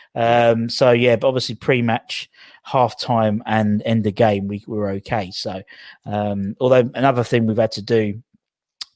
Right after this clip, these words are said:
Speaker 2: in terms of since we've gone into this sort of closed, cl-, behind closed doors sort of world is, is play goal music, which I've never done.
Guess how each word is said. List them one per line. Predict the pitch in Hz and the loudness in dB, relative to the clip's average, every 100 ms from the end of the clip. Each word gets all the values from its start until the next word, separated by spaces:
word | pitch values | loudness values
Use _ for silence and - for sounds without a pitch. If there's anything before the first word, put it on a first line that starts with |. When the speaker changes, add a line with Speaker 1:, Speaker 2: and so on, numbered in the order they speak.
| - | -8
Speaker 2:
in | 123 | -4
terms | 104 123 120 107 | 2 2 2 0
of | 113 - - - | -4 -4 -20 -20
since | - - 113 - | -12 -6 -6 -6
we've | 110 | -6
gone | - 120 113 | -2 -2 0
into | 110 107 - | -2 -4 -4
this | 101 - | -8 -8
sort | 104 101 | -8 -10
of | - _ - | -14 _ -10
closed, | - 120 110 104 104 - - - - - - _ _ _ _ | 0 0 0 -4 -8 -14 -20 -20 -20 -20 -20 _ _ _ _
cl-, | - 123 | -6 -4
behind | 101 110 123 113 | -4 0 0 0
closed | - 113 - | 0 0 0
doors | 127 117 104 | 0 0 -2
sort | 123 101 | -4 -6
of | 98 | 0
world | 117 107 101 95 | 4 4 2 -4
is, | 113 113 110 104 | -4 -4 -4 -8
is | 117 | -10
play | - 135 | -2 0
goal | 113 143 147 | 2 2 4
music, | 127 104 92 87 | 2 -2 -6 -10
which | 95 110 | -6 -2
I've | 131 | 0
never | 139 135 | 2 0
done. | 127 143 120 98 | 2 2 2 -2